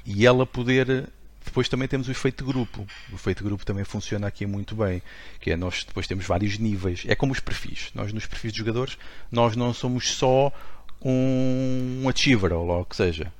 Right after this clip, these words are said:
Nós temos percentagens de todos. Não é um absoluto. Aqui também,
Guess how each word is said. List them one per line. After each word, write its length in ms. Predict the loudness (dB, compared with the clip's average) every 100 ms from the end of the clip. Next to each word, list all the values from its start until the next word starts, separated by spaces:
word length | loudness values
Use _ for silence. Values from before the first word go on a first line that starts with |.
| -12 -6
Nós 180 | -2 0
temos 180 | 0 -2
percentagens 560 | 0 0 2 2 0 -2
de 120 | -2
todos. 540 | 0 2 0 -4 -8 -12 -16 -12
Não 260 | -6 0 4
é 200 | 6 6
um 180 | 2 0
absoluto. 600 | -2 -4 -2 -4 -4 -10 -12 -14 -14 -14 -10 2
Aqui 220 | 2 4
também, 520 | 4 4 6 2 2